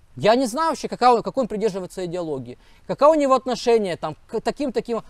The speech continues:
Вот в Америке есть партия демократов и партия республиканцев. Есть две идеологии, которые борются между собой.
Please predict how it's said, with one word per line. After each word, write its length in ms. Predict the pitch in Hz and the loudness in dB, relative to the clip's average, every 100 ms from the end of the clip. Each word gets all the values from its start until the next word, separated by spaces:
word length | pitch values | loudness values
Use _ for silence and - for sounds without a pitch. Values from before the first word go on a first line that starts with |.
| - | -6
Вот 160 | 220 202 | -2 2
в 40 | |
Америке 460 | 247 311 381 294 269 | 2 2 0 -2 -2
есть 360 | 226 185 - - - - - | 2 0 0 -14 -20 -10 4
партия 440 | 262 254 - 190 | 6 6 0 -2
демократов 760 | 170 240 254 294 349 349 254 - _ - | 2 2 2 4 2 2 -4 -8 _ -10
и 80 | 214 | -2
партия 360 | 269 302 - | 6 4 4
республиканцев. 800 | 262 226 208 220 190 151 120 - - - - - | -4 -4 -4 -2 0 0 -2 -16 -20 -20 -20 -6
Есть 400 | 220 285 240 - | 0 2 2 -4
две 320 | 165 302 403 | -4 0 0
идеологии, 680 | 311 320 277 247 233 185 175 _ _ | 2 4 4 4 2 -4 -16 _ _
которые 340 | 220 262 247 226 | 0 6 6 6
борются 420 | 247 320 320 254 | 6 6 6 2
между 300 | 233 208 220 | 2 0 -2
собой. 460 | - 196 185 165 | -4 -4 -2 -4